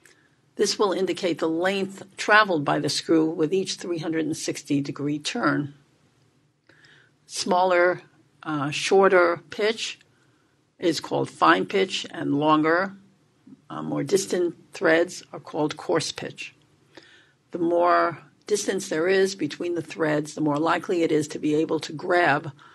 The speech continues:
on, uh, cancellous bone. There are three main types of screws: cancellous screws,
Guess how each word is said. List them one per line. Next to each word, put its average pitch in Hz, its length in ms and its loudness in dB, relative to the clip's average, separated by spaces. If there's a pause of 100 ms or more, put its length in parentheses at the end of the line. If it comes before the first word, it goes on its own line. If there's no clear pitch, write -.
(180)
on, 147 440 0
uh, 131 260 -4
cancellous 143 640 -2
bone. 147 460 -2 (2000)
There 185 220 6
are 175 200 6
three 208 260 -2
main 170 240 2
types 185 360 -4
of 156 80 -6
screws: 160 420 0
cancellous 185 640 0
screws, 202 540 -4